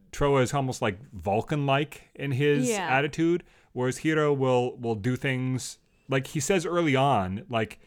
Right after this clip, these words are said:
Speaker 1: he just does what is, his emotions tell him to do. And you're like, "Really?" 'Cause he doesn't seem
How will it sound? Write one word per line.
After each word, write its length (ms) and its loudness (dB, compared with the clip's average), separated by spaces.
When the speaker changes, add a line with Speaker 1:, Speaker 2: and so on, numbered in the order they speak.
Speaker 1:
he 140 -2
just 220 0
does 520 2
what 240 2
is, 240 0
his 180 0
emotions 460 0
tell 180 0
him 120 0
to 60 -6
do. 240 -10
And 140 -2
you're 100 2
like, 240 2
"Really?" 280 4
'Cause 140 2
he 60 0
doesn't 260 0
seem 440 0